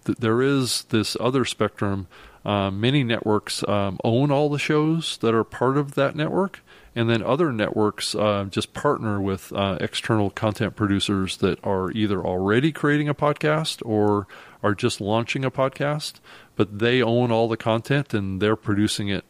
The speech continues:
externally from the, the network itself. I've actually worked for Podcast One where we had both. We had, uh, shows that we produced ourselves, and then we had shows that we partnered with that just, we just sold advertising into. So there's,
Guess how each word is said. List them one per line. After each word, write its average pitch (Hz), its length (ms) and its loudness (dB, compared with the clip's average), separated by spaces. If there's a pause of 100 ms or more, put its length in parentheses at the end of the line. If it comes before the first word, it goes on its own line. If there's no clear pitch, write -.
externally 117 720 -2
from 98 460 -2
the, 92 340 -4 (140)
the 95 120 -2
network 101 460 -2
itself. - 460 -2 (140)
I've 120 140 0
actually 123 260 0
worked 113 300 0
for 110 320 0
Podcast 110 500 0
One 123 420 0
where 104 220 2
we 101 260 2
had 101 400 -2
both. 120 380 -2
We 104 220 -4
had, 98 340 -2
uh, 92 160 -4
shows 104 380 -2
that 98 100 -6
we 98 160 -2
produced 107 480 -2
ourselves, 156 680 0 (160)
and 104 380 0
then 101 300 0
we 101 220 0
had 98 220 0
shows 101 340 -2
that 104 80 -6
we 95 120 -6
partnered 98 400 -2
with 90 320 -6
that 95 160 -6
just, 101 320 -4 (140)
we 101 180 -2
just 95 200 -2
sold 98 300 -2
advertising 98 600 -4
into. 64 480 -12
So 101 240 -2
there's, 104 400 -4